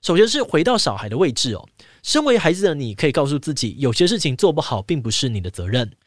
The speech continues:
因为你不管再怎么样努力，都不可能真的成为家人的爸妈、爸妈的爸妈，而且很多问题并不是你造成的，甚至跟你一点关系都没有。比如父母之前的感情有问题，是他们两个的事，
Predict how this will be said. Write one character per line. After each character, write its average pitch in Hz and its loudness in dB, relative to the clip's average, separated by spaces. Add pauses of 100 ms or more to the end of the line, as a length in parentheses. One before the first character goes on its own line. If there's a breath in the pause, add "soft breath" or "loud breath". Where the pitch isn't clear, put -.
(260 loud breath)
因 170 -4
为 185 4
你 151 -4
不 254 -6
管 214 2
再 254 2
怎 160 -4
么 147 0
样 190 0
努 117 -2
力， 165 -2
都 180 2
不 202 -4
可 151 -2
能 113 -2
真 185 0
的 165 0
成 120 -2
为 113 -2
家 156 -2
人 123 -2
的 101 -2
爸 139 0
妈、 110 -2
爸 185 0
妈 117 -4
的 104 -4
爸 104 -4
妈， 92 -8 (240 loud breath)
而 123 -2
且 127 0
很 113 -6
多 127 0
问 170 2
题 127 -4
并 208 -6
不 165 -6
是 196 -2
你 107 -6
造 160 0
成 95 -6
的， 110 -4 (180)
甚 185 2
至 147 0
跟 123 -2
你 120 -6
一 165 -10
点 98 -4
关 107 0
系 113 -2
都 104 0
没 90 -6
有。 87 -10 (420 soft breath)
比 135 0
如 123 2
父 170 2
母 127 -4
之 156 -4
前 151 -2
的 135 -4
感 113 -4
情 120 -4
有 117 -2
问 175 0
题， 139 -2
是 190 -2
他 - -2
们 233 -2
两 120 0
个 98 -4
的 - -6
事， - 2